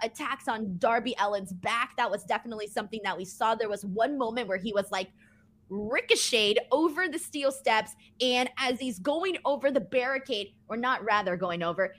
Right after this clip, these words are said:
he hits the barricade so nasty on his lower back, Will.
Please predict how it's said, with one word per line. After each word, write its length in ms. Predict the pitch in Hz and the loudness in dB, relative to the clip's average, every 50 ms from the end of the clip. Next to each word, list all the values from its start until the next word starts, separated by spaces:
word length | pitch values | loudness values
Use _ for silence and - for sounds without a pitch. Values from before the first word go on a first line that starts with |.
| _ | _
he 200 | - 277 262 240 | 0 0 2 2
hits 300 | 240 294 370 415 - - - | 2 0 0 -2 -4 -6 -6
the 60 | 508 - - | -6 -2 0
barricade 640 | 269 247 226 262 254 247 - 233 196 185 185 180 | 0 0 2 0 0 -2 -2 -2 -2 -2 -4 -6
so 480 | - - - - - - 294 277 330 349 | -10 -14 -14 -14 -10 -8 -6 -4 -2 -2
nasty 680 | 302 294 294 294 294 269 - 269 269 247 - - 277 277 | 0 -2 -2 -4 -4 -4 -4 -4 -4 -4 -8 -8 -6 -4
on 120 | 254 240 | -4 -4
his 160 | 247 233 190 | -4 -4 -4
lower 240 | 233 226 220 220 226 | -4 -2 -2 -2 -2
back, 320 | 226 220 208 214 220 - 247 | -2 -2 -2 -2 -2 0 4
Will. 320 | 240 220 220 202 - - | 6 6 6 6 4 -2